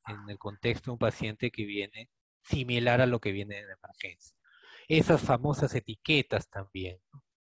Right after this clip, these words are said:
Viene con psicosis, esquizofrenia, ¿no? ¿Cuántas esquizofrenias quizá no sean trastorno del sodio, trastorno de la glucosa? Porque hasta la vieron en el Narco Herrera, ¿no?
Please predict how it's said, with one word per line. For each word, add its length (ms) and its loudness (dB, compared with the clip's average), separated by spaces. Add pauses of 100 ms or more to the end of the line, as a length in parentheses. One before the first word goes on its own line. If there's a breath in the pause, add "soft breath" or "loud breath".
(500)
Viene 320 -2
con 260 -2
psicosis, 1080 -16 (260)
esquizofrenia, 760 -12 (140)
¿no? 120 -20 (440 soft breath)
¿Cuántas 480 2
esquizofrenias 720 0
quizá 380 -8
no 80 -20
sean 320 -14 (640)
trastorno 400 -6
del 100 -12
sodio, 400 -12 (760)
trastorno 460 -2
de 60 -4
la 100 4
glucosa? 400 -8 (440)
Porque 180 -2
hasta 220 2
la 80 4
vieron 320 4
en 140 0
el 200 -8 (160)
Narco 300 0
Herrera, 400 -6
¿no? 80 -20